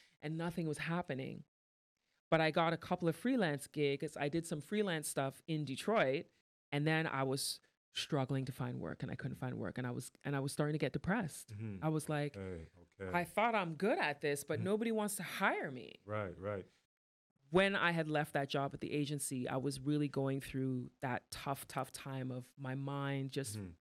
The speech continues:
Speaker 1: just doing, like, a, can I swear? I'm like, I don't
Speaker 2: Yeah,
Speaker 1: swear.
Speaker 2: yeah,
Speaker 1: I'm,
Speaker 2: you
Speaker 1: like,
Speaker 2: could,
Speaker 1: doing,
Speaker 2: you
Speaker 1: like, a
Speaker 2: could.
Speaker 1: mind fuck. Like,
Speaker 2: Right, right, right,
Speaker 1: like,
Speaker 2: right.
Speaker 1: "What's wrong?
Speaker 2: What's
Speaker 1: I'm
Speaker 2: wrong?
Speaker 1: good,
Speaker 2: Right,
Speaker 1: and I'm
Speaker 2: right.
Speaker 1: not getting called in. I'm
Speaker 2: Right,
Speaker 1: good, and I'm not
Speaker 2: right.
Speaker 1: getting called in."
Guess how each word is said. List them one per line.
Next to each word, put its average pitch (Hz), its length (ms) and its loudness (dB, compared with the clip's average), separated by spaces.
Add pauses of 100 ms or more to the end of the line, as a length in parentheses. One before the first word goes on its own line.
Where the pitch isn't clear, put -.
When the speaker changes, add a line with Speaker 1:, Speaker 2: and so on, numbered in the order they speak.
(1000)
Speaker 1:
just 262 200 0
doing, 233 220 2
like, 185 240 2
a, 135 400 0 (100)
can 190 140 -8
I 214 40 -4
swear? 156 300 -2
I'm 165 100 -4
like, 147 160 2
I 147 40 0
don't 156 100 2
Speaker 2:
Yeah, 214 80 2
Speaker 1:
swear. 220 140 -2
Speaker 2:
yeah, - 60 0
Speaker 1:
I'm, - 60 2
Speaker 2:
you - 60 4
Speaker 1:
like, 165 120 4
Speaker 2:
could, 180 100 -2
Speaker 1:
doing, 214 100 6
Speaker 2:
you 214 40 4
Speaker 1:
like, 214 100 2
a 196 60 2
Speaker 2:
could. 160 80 0
Speaker 1:
mind 208 300 2
fuck. 123 380 -2
Like, 147 180 2
Speaker 2:
Right, 120 140 -2
right, 123 300 0
right, 139 120 4
Speaker 1:
like, 147 220 2
Speaker 2:
right. 120 140 2
Speaker 1:
"What's 208 300 4
wrong? 160 420 0
Speaker 2:
What's 123 100 -4
Speaker 1:
I'm 156 160 0
Speaker 2:
wrong? 113 240 0
Speaker 1:
good, 165 460 4
Speaker 2:
Right, 117 200 2
Speaker 1:
and 156 220 2
I'm 160 140 0
Speaker 2:
right. 156 160 2
Speaker 1:
not - 180 -12
getting 156 320 0
called 147 420 0
in. 165 340 0
I'm 135 120 0
Speaker 2:
Right, 104 180 2
Speaker 1:
good, 220 200 6
and 151 100 -2
I'm 151 60 -2
not 156 80 0
Speaker 2:
right. 196 80 -2
Speaker 1:
getting 156 160 -2
called 165 280 -6
in." 180 280 -2